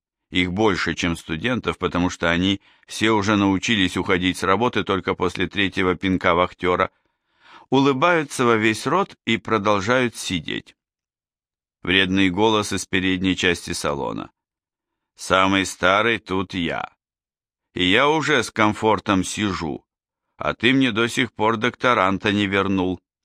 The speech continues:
«И не верну», невозмутимо отзывается доктор К,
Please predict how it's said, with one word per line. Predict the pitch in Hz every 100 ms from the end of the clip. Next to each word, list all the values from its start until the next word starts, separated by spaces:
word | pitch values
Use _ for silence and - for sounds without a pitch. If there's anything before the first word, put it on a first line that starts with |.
| _ _ _ _ _ _ _ _ -
«И | 104 135
не | 156
верну», | 147 160 131 92 90 85 85 _ _ _ _ -
невозмутимо | 95 101 98 95 - 117 101
отзывается | 85 87 90 92 - 85
доктор | 87 90 - 85 78
К, | - 120